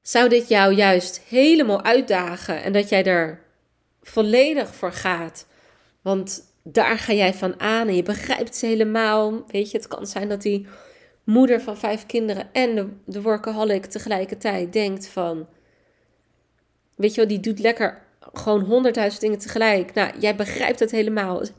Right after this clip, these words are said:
Helemaal binnen jouw straatje. En dan zit ze ook nog op zangles, net als jij. <laughs> Ik zeg maar wat. Eh, het is helemaal jouw type vrouw. Dus je snapt er helemaal. Welk cijfer zou je deze persoon geven? Tussen de nul en de tien.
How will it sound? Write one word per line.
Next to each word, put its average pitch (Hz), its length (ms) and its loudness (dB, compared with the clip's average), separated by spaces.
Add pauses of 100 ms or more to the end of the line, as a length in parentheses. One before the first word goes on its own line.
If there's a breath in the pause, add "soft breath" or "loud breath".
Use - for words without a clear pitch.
(120)
Helemaal 349 540 4
binnen 220 220 4
jouw 196 120 0
straatje. 285 720 0 (1120 soft breath)
En 240 60 4
dan 233 80 2
zit 240 160 -2
ze - 140 -2
ook 302 180 2
nog 240 160 -4
op 208 100 -12
zangles, 294 520 0
net 262 160 0
als 202 140 -4
jij. 240 360 0 (200)
<laughs> - 280 -20
Ik - 60 -20
zeg - 240 -14
maar - 100 -10
wat. 165 300 -8 (800 loud breath)
Eh, 233 200 6
het 233 220 6
is 233 60 -4
helemaal 349 340 4
jouw 262 180 6
type 262 280 0
vrouw. 180 380 0
Dus 202 180 0
je 262 100 -2
snapt 294 420 0
er 285 300 4
helemaal. 214 680 2
Welk 202 240 2
cijfer 311 400 2
zou 160 180 -4
je 151 60 -6
deze 156 300 -4
persoon 151 400 -6
geven? - 460 -8 (560 soft breath)
Tussen 185 260 -4
de 175 80 0
nul 202 280 4
en 240 60 4
de 254 160 0
tien. 208 480 2